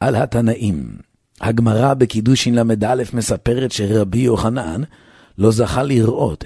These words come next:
את ההורים שלו. אביו נפטר עוד בטרם נולד. אמו נפטרה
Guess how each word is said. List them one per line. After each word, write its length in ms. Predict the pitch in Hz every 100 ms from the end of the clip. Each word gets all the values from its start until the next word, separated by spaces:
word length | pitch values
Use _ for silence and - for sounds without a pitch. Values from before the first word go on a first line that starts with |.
| -
את 120 | -
ההורים 360 | 113 120 143
שלו. 380 | 135 78 62 55 - _ _ _ _
אביו 260 | 104 104 131
נפטר 640 | 139 117 - 123 135 165 190 -
עוד 180 | 110 120
בטרם 420 | 117 123 123 131
נולד. 480 | 131 113 76 62 57 - _ _ _ _ 170
אמו 340 | 160 147 156
נפטרה 680 | 170 143 139 135 143 135